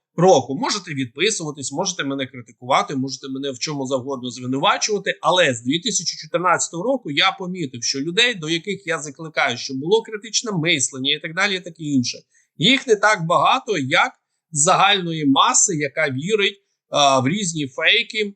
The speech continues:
та маніпуляції. Е, тобто, е, навколо,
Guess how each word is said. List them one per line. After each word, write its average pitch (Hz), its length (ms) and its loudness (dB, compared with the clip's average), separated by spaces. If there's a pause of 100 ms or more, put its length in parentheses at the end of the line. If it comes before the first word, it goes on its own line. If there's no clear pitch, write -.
(160)
та 170 140 4
маніпуляції. 180 840 0
Е, - 60 -20 (840)
тобто, 196 440 4
е, 147 460 0
навколо, 202 720 2